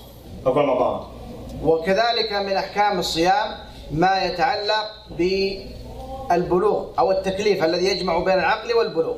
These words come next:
Speaker 1: From the, also the connecting issues to the legal verdicts to Ramadan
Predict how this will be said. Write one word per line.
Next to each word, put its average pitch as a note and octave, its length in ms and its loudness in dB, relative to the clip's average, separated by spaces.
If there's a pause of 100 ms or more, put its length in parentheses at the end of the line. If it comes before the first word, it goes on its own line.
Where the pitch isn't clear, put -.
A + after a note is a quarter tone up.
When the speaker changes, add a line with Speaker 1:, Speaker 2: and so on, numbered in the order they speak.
(160)
Speaker 1:
From F3+ 200 4
the, F#3 60 4
also G3 560 0
the F#3 140 0
connecting F#3+ 680 -2
issues F#3+ 480 -2
to F3+ 60 -2
the D#3+ 100 2
legal F3+ 260 2
verdicts F#3 400 0
to E3+ 80 2
Ramadan F#3+ 760 0